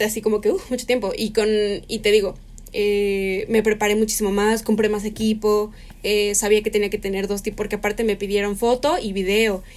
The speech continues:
y álbum y no sé qué. Entonces, yo me aventé, o sea, yo dije así como, "Ya, o sea, ya estoy en esto, me voy a aventar, lo voy a hacer bien,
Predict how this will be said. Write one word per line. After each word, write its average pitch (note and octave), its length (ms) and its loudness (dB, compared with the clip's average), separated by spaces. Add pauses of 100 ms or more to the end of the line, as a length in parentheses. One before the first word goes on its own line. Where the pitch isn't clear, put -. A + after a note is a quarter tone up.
y G#3+ 160 4
álbum A3 440 4 (240)
y G3+ 100 -2
no G#3+ 100 0
sé - 140 -4
qué. A3 200 4
Entonces, A#3 420 -2
yo A#3 120 4
me C#4+ 100 2
aventé, C4 460 4
o A3+ 120 0
sea, A#3 120 2
yo A#3 160 6
dije A#3+ 160 0
así A#3 140 0
como, A3 260 2
"Ya, B3+ 320 4
o B3 80 4
sea, A3+ 160 6
ya B3 200 8
estoy C#4+ 260 2
en C4+ 100 4
esto, C#4+ 280 2
me C4 80 4
voy A#3+ 100 6
a C4 40 6
aventar, B3+ 340 4
lo B3+ 100 0
voy A#3 60 2
a - 20 0
hacer B3 220 4
bien, C#4+ 340 2